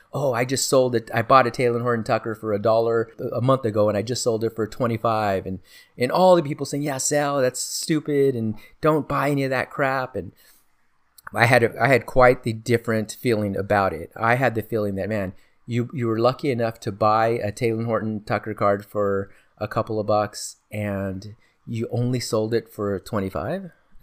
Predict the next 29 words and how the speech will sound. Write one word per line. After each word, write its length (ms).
Nah, 360
I 200
think 100
it's 120
way 280
more 200
valuable 480
than 140
that. 200
That's 320
my 320
feeling. 540
I've 120
been 120
doing 140
this 120
for 100
quite 200
a 40
while. 400
Typically, 420
when 120
it 60
comes 200
to 60
basketball, 920
I 60
have 260
been 360